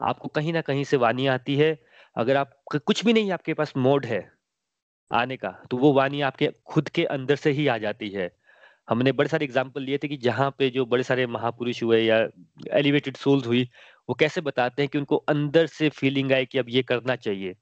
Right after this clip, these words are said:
मैं हमेशा प्रभुपाद जी का एग्जांपल देता हूँ कि सिक्सटी सेवन ईयर्स में एक व्यक्ति वृंदावन में बैठा है, इंडिया में ही रहा है,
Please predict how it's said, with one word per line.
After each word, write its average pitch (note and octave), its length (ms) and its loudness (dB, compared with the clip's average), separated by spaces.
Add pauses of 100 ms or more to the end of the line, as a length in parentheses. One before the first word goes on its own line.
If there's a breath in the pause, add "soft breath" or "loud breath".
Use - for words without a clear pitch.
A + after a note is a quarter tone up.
(680)
मैं B2 60 2
हमेशा B2 260 0
प्रभुपाद C3+ 420 -4
जी C3 100 -8
का C#3+ 80 0
एग्जांपल B2+ 420 -2
देता B2 200 0
हूँ B2+ 80 -2
कि C3+ 80 -8
सिक्सटी - 340 -2
सेवन D3 320 -2
ईयर्स C#3 260 -2
में C#3 100 -4
एक C3 100 -6
व्यक्ति C3 280 0
वृंदावन C#3 400 0
में C3+ 160 -10
बैठा A2 280 -4
है, A#2+ 220 -2
इंडिया A#2+ 260 2
में C3+ 120 -2
ही C3 100 0
रहा A2 200 0
है, A#2+ 260 -2